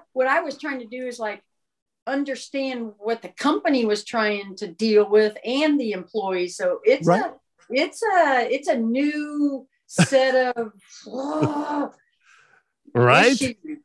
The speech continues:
Speaker 1: Yes.
Speaker 2: We get, we get that all, we get that too. We get, we get companies doing that too, where they're like, "Well, I hired a software developer. He lives in the country. You're out in the, on a farm in Idaho. Well, he doesn't live
Speaker 1: Yeah.
Speaker 2: in New York. So we only,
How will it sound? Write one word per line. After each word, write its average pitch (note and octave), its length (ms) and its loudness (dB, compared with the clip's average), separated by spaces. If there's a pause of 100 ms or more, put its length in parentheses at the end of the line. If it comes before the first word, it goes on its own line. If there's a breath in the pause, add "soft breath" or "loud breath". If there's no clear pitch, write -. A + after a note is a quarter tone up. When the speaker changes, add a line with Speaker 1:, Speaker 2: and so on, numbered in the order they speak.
(320)
Speaker 1:
Yes. G3 420 6
Speaker 2:
We D3 140 8
get, C3 400 -2
we C3+ 160 6
get E3 240 4
that F3 160 6
all, F3+ 180 6
we D#3+ 140 0
get F#3+ 220 2
that F#3 200 0
too. G#3+ 300 4
We C#3 120 0
get, D3+ 240 -6
we D3 140 -6
get E3+ 240 -2
companies E3 460 2
doing E3+ 260 2
that E3+ 180 -6
too, G3 200 4
where D#3+ 100 2
they're C#3+ 140 0
like, C#3 180 -4
"Well, F3+ 160 -2
I F3+ 60 2
hired A3 320 0
a F3+ 40 -2
software A3+ 440 -4
developer. F3+ 540 -2
He F#3 220 0 (120)
lives F#3+ 440 0
in F#3 280 -12
the F3+ 80 -6
country. F#3 480 0
You're E3+ 180 2
out F3+ 220 4 (120)
in F#3 180 -8
the, E3 60 -4
on F3+ 200 2
a - 20 4
farm G3 380 4
in E3+ 80 4
Idaho. D3 500 4
Well, A2+ 220 -8
he D3+ 60 -2
doesn't F3+ 260 -2
live A3+ 100 6
Speaker 1:
Yeah. E3+ 120 8
Speaker 2:
in E3 40 0
New E3 80 0
York. E3+ 320 2
So E3+ 140 0
we E3 120 4
only, F#3+ 260 0